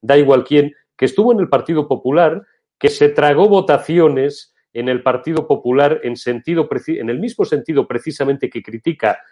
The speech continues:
Gador Joya, que algunos en algún debate en otro medio de comunicación llamado El Gato al Agua, eh, al que tú sigues yendo con cierta frecuencia también,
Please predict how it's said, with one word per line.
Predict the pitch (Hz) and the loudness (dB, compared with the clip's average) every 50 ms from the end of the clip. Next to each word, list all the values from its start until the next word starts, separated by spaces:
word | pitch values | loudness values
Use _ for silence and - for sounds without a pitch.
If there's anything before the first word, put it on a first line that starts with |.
| _ _ _ | _ _ _
Gador | 110 107 143 160 147 147 135 | -2 0 2 4 4 4 4
Joya, | - - - 139 131 131 139 156 - - _ _ _ _ | 4 2 2 2 4 2 2 2 0 -4 _ _ _ _
que | - 127 | 0 0
algunos | 127 127 180 202 185 180 - - | 2 2 2 2 0 0 -2 -2
en | 117 | -4
algún | 113 113 120 143 | -4 -2 -2 0
debate | 143 139 139 135 135 - | 0 0 0 0 0 -2
en | 127 | -4
otro | 131 127 - 123 | -4 -4 -4 -4
medio | 120 127 120 120 117 | -2 -2 0 -2 -2
de | 113 | -2
comunicación | 110 - 113 113 110 107 - 113 107 - 135 131 | -4 -6 -8 -8 -8 -6 -6 -6 -6 -4 -4 -4
llamado | 113 113 113 120 120 | -2 -2 0 0 0
El | 113 110 | 0 0
Gato | 120 117 - 113 | 0 0 0 0
al | 107 113 | 2 2
Agua, | 120 123 110 110 120 139 - _ _ _ _ _ _ | 2 2 2 0 0 -2 -2 _ _ _ _ _ _
eh, | - 92 95 - | -10 -8 -8 -6
al | - 101 98 | -6 -6 -8
que | - 101 | -8 -10
tú | - - 127 120 | -6 -4 -4 -4
sigues | 110 - 123 110 113 107 98 | -4 -6 -6 -6 -4 -2 -2
yendo | 117 117 107 107 | -2 -2 -2 -4
con | - 113 107 | -4 -4 -6
cierta | - 123 104 101 113 104 | -6 -8 -8 -6 -6 -6
frecuencia | - 113 110 - 151 147 - - 135 | -6 -4 -2 -2 -2 -2 -2 -4 -4
también, | 127 - 113 117 127 156 160 165 185 | -4 -4 -2 0 2 2 2 2 0